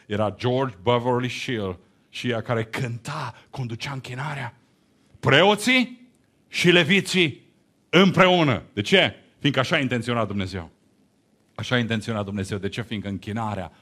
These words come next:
o cere Dumnezeu, este a Lui. Mergem mai departe. Hai să ne uităm de la versetul întâi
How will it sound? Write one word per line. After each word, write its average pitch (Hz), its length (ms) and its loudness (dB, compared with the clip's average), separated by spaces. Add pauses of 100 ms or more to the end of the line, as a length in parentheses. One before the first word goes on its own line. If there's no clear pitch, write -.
(140)
o 101 120 -8
cere 113 400 -4
Dumnezeu, 92 560 -10 (200)
este 98 460 -6
a 92 60 -6
Lui. 80 300 -8 (560)
Mergem 104 240 -2
mai 107 140 0
departe. 95 360 -4
Hai 101 120 -4
să - 140 -6
ne 107 80 -4
uităm 101 220 -4
de 98 60 -4
la 95 100 -2
versetul 104 500 -6
întâi 110 480 -4